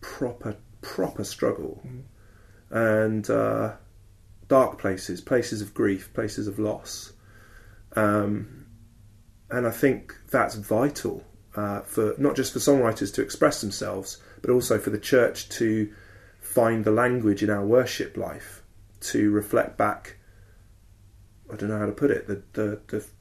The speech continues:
Speaker 1: the struggle, the, the, the more desperate end of, it,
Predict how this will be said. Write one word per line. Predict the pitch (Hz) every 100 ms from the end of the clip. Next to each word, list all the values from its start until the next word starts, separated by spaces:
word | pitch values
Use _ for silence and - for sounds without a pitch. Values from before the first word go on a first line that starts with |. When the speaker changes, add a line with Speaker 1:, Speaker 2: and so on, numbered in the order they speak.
| -
Speaker 1:
the | -
struggle, | - 143 - - - - - - - - - - - - - - - -
the, | 120 113
the, | 120 117 -
the | -
more | 117 107
desperate | 139 - - 113 -
end | 98 98
of, |
it, | 98